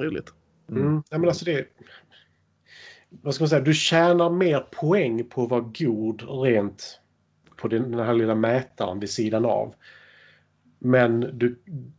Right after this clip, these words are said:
Speaker 3: eh, de onda korten kan ge dig andra fördelar som du kan förstöra
Speaker 1: Ah.
Speaker 3: för spelaren till exempel. Medan de, de goda korten är ofta liksom att,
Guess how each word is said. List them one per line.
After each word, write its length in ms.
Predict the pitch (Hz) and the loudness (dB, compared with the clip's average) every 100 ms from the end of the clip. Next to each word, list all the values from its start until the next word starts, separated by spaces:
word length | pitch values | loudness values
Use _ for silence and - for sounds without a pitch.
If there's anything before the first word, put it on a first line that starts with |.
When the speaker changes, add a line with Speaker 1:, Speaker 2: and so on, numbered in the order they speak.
| _ 175 | _ -4
Speaker 3:
eh, 320 | 131 131 123 | 2 2 0
de 260 | - 131 - | 0 -2 2
onda 400 | 156 170 151 127 | 2 2 0 -4
korten 680 | - 202 - - - 113 110 | 0 0 0 -6 -6 -4 -2
kan 220 | 135 117 | 0 2
ge 140 | 117 | 2
dig 140 | 113 131 | 0 -2
andra 400 | 147 120 110 113 | 0 0 0 -6
fördelar 640 | - 139 147 123 104 104 | -2 0 0 0 0 -2
som 200 | 104 117 | -2 -2
du 80 | 113 | -2
kan 200 | 120 113 | -4 -4
förstöra 720 | 120 - - 131 107 101 107 | -4 -6 0 2 4 2 -2
Speaker 1:
Ah. 520 | 92 92 92 92 90 | -4 -4 -6 -6 -8
Speaker 3:
för 80 | - | -12
spelaren 460 | _ 139 147 90 92 | _ -4 -2 -4 -8
till 140 | 98 | -14
exempel. 420 | 98 104 - - - _ _ _ _ _ - - _ _ | -12 -12 -12 -16 -18 _ _ _ _ _ -20 -20 _ _
Medan 200 | 120 123 | 0 2
de, 320 | 127 123 123 - | 2 0 0 -4
de 260 | 127 139 127 | 0 0 2
goda 320 | 139 147 120 | 0 0 -2
korten 360 | - 147 127 127 | -2 -2 0 0
är 60 | |
ofta 320 | 131 - 123 | -2 -4 -4
liksom 320 | 113 104 120 110 | -4 -4 -4 -6
att, 280 | 107 - | -8 -16